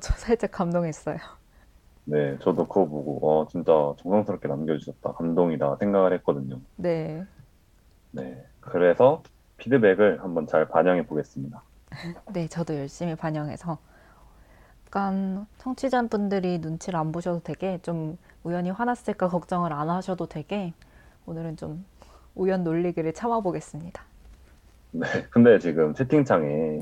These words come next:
Speaker 1: 네.
Speaker 2: 댄스왕님께서 "하하하가 더 무서워요"라고 하시거든요.
Speaker 1: <laughs> 근데 그 위에
Speaker 2: 제가
Speaker 1: 건 왜 안 읽어주시죠?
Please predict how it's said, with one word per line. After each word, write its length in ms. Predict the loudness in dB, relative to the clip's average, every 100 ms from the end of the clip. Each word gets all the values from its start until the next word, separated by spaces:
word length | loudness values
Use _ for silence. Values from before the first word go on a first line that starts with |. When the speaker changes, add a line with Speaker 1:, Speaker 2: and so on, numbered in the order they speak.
| -4
Speaker 1:
네. 340 | -6 -6 -10 -18 -20 -20 _ _ _ _ _ _ _ 2
Speaker 2:
댄스왕님께서 1080 | 4 6 6 6 4 2 -2 0 0 0 2
"하하하가 600 | 4 6 6 6 6 4
더 160 | 4
무서워요"라고 800 | 2 6 8 10 10 8 8 6
하시거든요. 560 | 2 2 2 2 -2 -4
Speaker 1:
<laughs> 1120 | -4 -4 -4 -2 -6 -8 -14 _ -14 -10 -4
근데 160 | 2 4
그 260 | 6 4
위에 160 | 8 8
Speaker 2:
제가 0 |
Speaker 1:
건 220 | 10 10
왜 80 | 10
안 240 | 8 4
읽어주시죠? 640 | 0 0 -2 -4 -12 -10